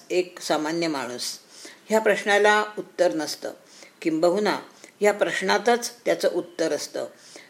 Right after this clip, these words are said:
कारण विरोधाभास हाच दादांचा स्थायी भाव आहे. वयाच्या ऐंशीव्या वर्षी देखील ते चिरतरुण आहेत. इतकंच नव्हे तर आपलं बाल्य देखील त्यांनी हरवलेलं नाही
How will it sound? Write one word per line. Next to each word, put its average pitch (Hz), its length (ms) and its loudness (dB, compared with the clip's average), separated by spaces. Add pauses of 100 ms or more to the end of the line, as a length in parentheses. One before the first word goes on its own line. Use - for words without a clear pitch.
(120)
कारण 190 280 4
विरोधाभास 185 840 2 (360)
हाच 196 420 0 (140)
दादांचा 175 560 2
स्थायी 160 300 0
भाव 147 220 0
आहे. 120 200 -8 (580)
वयाच्या 180 540 4 (440)
ऐंशीव्या 214 680 4
वर्षी 202 340 2
देखील 180 580 0 (320)
ते 180 120 6
चिरतरुण 180 680 0
आहेत. 120 220 -8 (560)
इतकंच 247 440 0
नव्हे 180 320 2 (480)
तर 202 180 6 (100)
आपलं 175 380 2
बाल्य 185 320 4
देखील 196 540 2 (260)
त्यांनी 165 280 2
हरवलेलं 156 640 2
नाही 120 300 -14